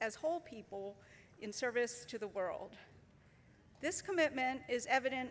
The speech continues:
in the mission of the World Science Festival, which he co-founded with Tracy Day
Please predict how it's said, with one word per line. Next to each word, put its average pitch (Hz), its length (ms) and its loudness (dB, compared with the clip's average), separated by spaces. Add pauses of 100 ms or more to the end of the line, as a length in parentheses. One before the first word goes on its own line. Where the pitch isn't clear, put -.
in 240 100 -4
the 233 80 -2
mission 269 520 2
of 214 480 2
the 214 80 0
World 254 340 2
Science 214 420 -4
Festival, 196 680 -2 (440)
which 226 180 -4
he 220 340 -8
co-founded 220 800 0
with 208 240 -4
Tracy 269 400 0
Day 226 460 4